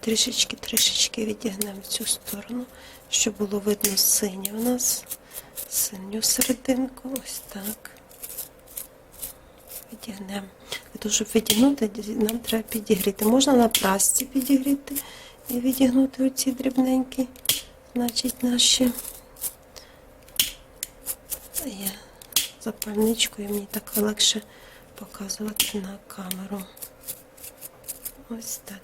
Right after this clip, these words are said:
я відкрила трішечки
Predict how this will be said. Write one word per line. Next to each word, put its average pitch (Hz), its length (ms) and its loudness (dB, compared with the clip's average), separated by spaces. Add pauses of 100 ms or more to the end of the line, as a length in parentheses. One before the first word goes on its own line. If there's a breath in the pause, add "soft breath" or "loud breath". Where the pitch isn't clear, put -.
(160)
я 208 60 -6
відкрила 233 760 -4 (1120 loud breath)
трішечки - 720 -4